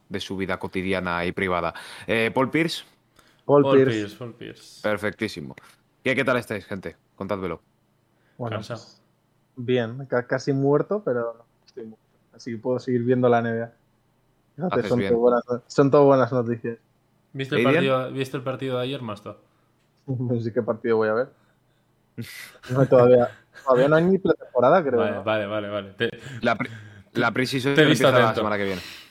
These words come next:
Speaker 2: Sí, sí.
Speaker 1: La pre-, la preseason empieza la temporada, la, digo, la semana que viene, el domingo que viene,
Speaker 2: Oh.
Speaker 1: a las nueve y media. Así que ya,
Speaker 2: Yo creo que esta
Speaker 1: ya
Speaker 2: preseason,
Speaker 1: está.
Speaker 2: dentro de lo que tal, o sea, va a ser más serios-,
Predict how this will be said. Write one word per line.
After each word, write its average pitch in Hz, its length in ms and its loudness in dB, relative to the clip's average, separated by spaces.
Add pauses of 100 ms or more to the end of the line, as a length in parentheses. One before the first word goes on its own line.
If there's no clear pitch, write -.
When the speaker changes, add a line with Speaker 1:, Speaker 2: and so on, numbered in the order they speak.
(380)
Speaker 2:
Sí, 143 100 2
sí. 120 220 -14
Speaker 1:
La 117 160 0
pre-, 104 260 -4 (120)
la 123 140 0
preseason 127 340 -2
empieza 123 220 -2
la 113 100 0
temporada, 104 320 -2
la, 107 140 0
digo, 104 160 0
la 98 60 -2
semana 110 200 -4
que 98 80 -4
viene, 92 260 -4
el 101 200 -6
domingo 107 280 -4
que 95 60 -6
viene, 90 220 -8 (500)
Speaker 2:
Oh. 117 180 -14
Speaker 1:
a 98 60 -4
las 101 140 -4
nueve 110 160 -2
y - 20 -4
media. 85 300 -6 (320)
Así - 200 -12
que 85 280 -6
ya, 90 260 -6 (560)
Speaker 2:
Yo 147 100 2
creo 226 120 4
que 226 80 0
esta 180 100 0
Speaker 1:
ya 160 60 2
Speaker 2:
preseason, 123 340 -2
Speaker 1:
está. - 200 -20
Speaker 2:
dentro 170 200 0
de 180 80 2
lo 151 80 2
que 135 80 -2
tal, 131 220 0
o - 240 -20
sea, - 160 -20
va 127 100 2
a 139 60 4
ser 160 180 -4
más 156 180 -8
serios-, 127 380 -8